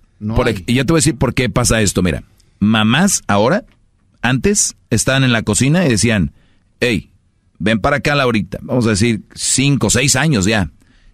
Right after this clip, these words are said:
Speaker 2: "Eh, échamele aquí, ponle acá", siete, ocho, ya sabía, nueve, ya sabía, papá,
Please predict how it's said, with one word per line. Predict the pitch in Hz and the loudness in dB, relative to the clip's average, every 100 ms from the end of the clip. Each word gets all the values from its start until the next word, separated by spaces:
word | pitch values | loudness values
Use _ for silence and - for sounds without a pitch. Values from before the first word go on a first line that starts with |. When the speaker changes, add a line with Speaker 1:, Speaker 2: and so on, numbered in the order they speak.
| - | -4
Speaker 2:
"Eh, | 113 98 | -2 0
échamele | 104 139 131 123 113 | 0 0 0 0 0
aquí, | - 117 | 0 -2
ponle | - 117 135 127 | 0 0 0 0
acá", | 113 110 | -2 -2
siete, | 85 - 117 - 120 | 0 0 0 0 0
ocho, | 123 110 | 2 0
ya | 113 | 0
sabía, | 120 107 120 175 82 - | 0 0 2 0 -2 -4
nueve, | 104 131 143 110 | -2 0 0 0
ya | 98 123 | 0 0
sabía, | 127 117 131 85 | 2 2 2 0
papá, | 107 95 113 | -2 0 -2